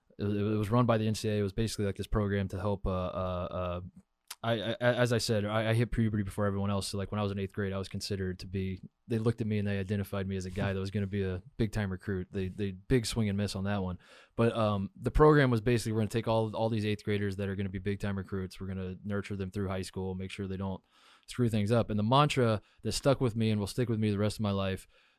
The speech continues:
"Use basketball. Do not let basketball use you." Um, and, and that, that just resonated with me forever. It's, it's, it's why I'm here right now, 'cause I,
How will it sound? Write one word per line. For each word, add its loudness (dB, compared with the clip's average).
"Use 2
basketball. 2
Do -2
not 2
let 0
basketball -2
use -6
you." -8
Um, -2
and, -2
and -4
that, 4
that 2
just -4
resonated 0
with -4
me 0
forever. 0
It's, -6
it's, -6
it's -10
why 2
I'm 2
here 0
right 0
now, 0
'cause -2
I, 0